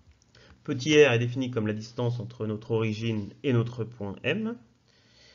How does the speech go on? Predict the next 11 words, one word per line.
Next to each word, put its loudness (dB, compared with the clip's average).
Puis -4
nous -2
projetons -2
le -6
point -4
M 0
sur -4
le -4
plan -4
X -6
Y -6